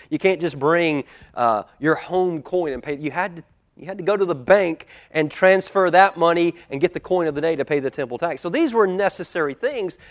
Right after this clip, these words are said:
that were in and around Jerusalem. But Christ comes to the court of the Gentiles, where that place has been designated by the Father for prayer.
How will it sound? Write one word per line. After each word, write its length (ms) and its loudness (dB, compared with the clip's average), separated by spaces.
that 140 4
were 100 2
in 160 -2
and 100 0
around 360 2
Jerusalem. 600 -8
But 160 -16
Christ 540 2
comes 340 -2
to 120 -8
the 100 -6
court 240 -6
of 40 -16
the 60 -10
Gentiles, 800 -4
where 360 -2
that 420 4
place 320 0
has 100 -14
been 260 -6
designated 760 -2
by 320 10
the 140 4
Father 640 0
for 200 2
prayer. 720 2